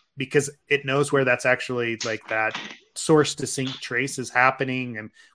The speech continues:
we spend so much time doing that source to tr-, sink, um, kind of, like, input, you know, injection issues in the, in the, um, in the code review process that it,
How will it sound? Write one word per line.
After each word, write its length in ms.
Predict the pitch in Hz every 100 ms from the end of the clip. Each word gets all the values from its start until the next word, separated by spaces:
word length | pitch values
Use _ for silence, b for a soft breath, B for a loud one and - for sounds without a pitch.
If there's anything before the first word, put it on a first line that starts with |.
| -
we 100 | 143
spend 380 | - 156 143
so 240 | - 151 147
much 260 | 139 131
time 340 | - 139 131 117
doing 320 | 127 131 127
that 220 | 120 120 -
source 260 | 127 120
to 100 | -
tr-, 220 | 120 - 135
sink, 560 | - - 127 120 - - b b b -
um, 480 | 113 117 113 110 107 _ _
kind 180 | 120 113
of, 140 | 107
like, 260 | 107 101 -
input, 440 | 135 113 123 120 - _ _ _
you 720 | _ _ _ _ _ _ - 127
know, 60 |
injection 640 | 131 113 120 120 - 127 117
issues 640 | 127 - 131 120 117 110
in 160 | 117 113
the, 260 | 110 110 -
in 160 | 131 117
the, 300 | 113 110 110 _ _ _ _ 120
um, 320 | 120 113 110 _ _ b b b -
in 140 | 185
the 80 | 151
code 280 | - 165 139
review 280 | 120 120
process 640 | 117 120 120 127 117 113 -
that 160 | 113
it, 180 | 110 110